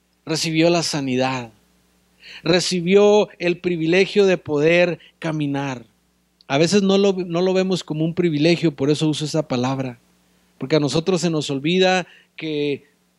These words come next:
caminar pues es normal, que usted puede usar sus manos, que puede tomar las cosas, pero muchas personas no lo pueden hacer.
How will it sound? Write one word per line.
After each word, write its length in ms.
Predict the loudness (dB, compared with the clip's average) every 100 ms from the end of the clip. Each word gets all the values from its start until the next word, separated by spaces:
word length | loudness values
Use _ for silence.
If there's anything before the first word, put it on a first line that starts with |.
| -10
caminar 420 | -6 -4 -4 -4
pues 180 | -4 -2
es 80 | -2
normal, 520 | 0 0 -2 -2 -4
que 60 |
usted 200 | -6 -6
puede 200 | -2 0
usar 220 | 0 -2 -2
sus 240 | -4 -2
manos, 320 | -2 -2 -4
que 120 | -8
puede 300 | -10 -4 -4
tomar 360 | -4 -8 -6 -2
las 180 | -2 0
cosas, 340 | 0 2 0
pero 180 | 2 0
muchas 320 | 0 -2 -4
personas 440 | -4 -4 -2 0 0
no 160 | 2
lo 140 | 2 2
pueden 340 | 0 0 -2
hacer. 380 | -6 -8 -10